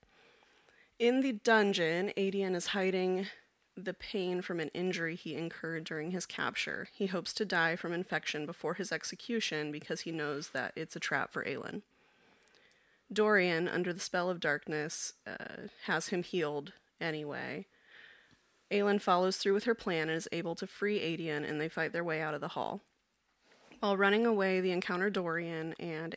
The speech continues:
Aelin asks him to give her a sign that he's still in there. He doesn't, so she goes to kill him, but is stopped by an arrow from Nesryn. They flee to Aelin's apartment, and the cousins talk about everything that he, they have been through in the last ten years that they were separated.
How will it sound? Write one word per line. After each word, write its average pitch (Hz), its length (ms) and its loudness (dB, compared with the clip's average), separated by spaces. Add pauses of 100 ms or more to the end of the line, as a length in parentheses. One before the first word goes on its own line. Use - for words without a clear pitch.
Aelin 180 300 -2
asks - 400 -2
him 165 220 -4
to 170 80 -6
give 165 200 -4
her 151 120 -4
a - 80 -4
sign 175 500 0
that 165 120 -4
he's 170 180 -4
still 175 240 2
in 151 200 0
there. 117 260 0 (540)
He 220 140 2
doesn't, 185 520 8
so 170 260 2
she 180 360 0
goes 165 340 2
to 175 160 0
kill 247 260 0
him, 160 300 -2
but - 180 -4
is 165 100 -2
stopped - 380 0
by 165 120 0
an 160 200 0
arrow 147 340 0
from 151 240 -4
Nesryn. 107 600 -2 (1700)
They 208 360 10
flee 240 240 2
to 254 100 4
Aelin's 220 340 2
apartment, 170 560 -2
and 175 300 -4
the 175 100 -4
cousins 180 420 0
talk 170 280 0
about 170 180 2
everything 175 400 0
that 170 180 -2
he, - 220 -8
they 170 160 0
have 175 180 -4
been 156 220 0
through 156 200 -4
in 160 100 -4
the 156 60 -4
last 156 320 -2
ten 175 200 0
years 160 220 -2
that - 120 -6
they 151 100 -2
were 151 100 -4
separated. - 600 -6